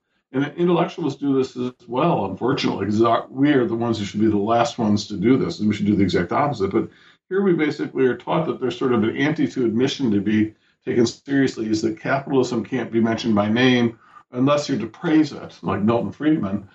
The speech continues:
or it's going to be off limits. So you're simply taken as a given. And that soon sort of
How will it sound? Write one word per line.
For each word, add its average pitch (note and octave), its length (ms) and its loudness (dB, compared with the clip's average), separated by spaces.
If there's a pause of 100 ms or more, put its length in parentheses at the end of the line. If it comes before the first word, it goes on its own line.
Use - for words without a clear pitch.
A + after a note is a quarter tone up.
(260)
or D#3 240 2
it's D3+ 320 -4
going D3 240 0
to C3+ 60 0
be C3 200 0
off B2+ 300 0
limits. C#3 500 -2
So A#2 80 -6
you're A2 80 0
simply C3 300 0
taken C3+ 340 0
as A2 120 0
a A2 40 0
given. G#2+ 600 -2 (440)
And E3 140 0
that E3+ 280 2 (300)
soon A3 560 2
sort C#3+ 280 -2
of C3+ 160 2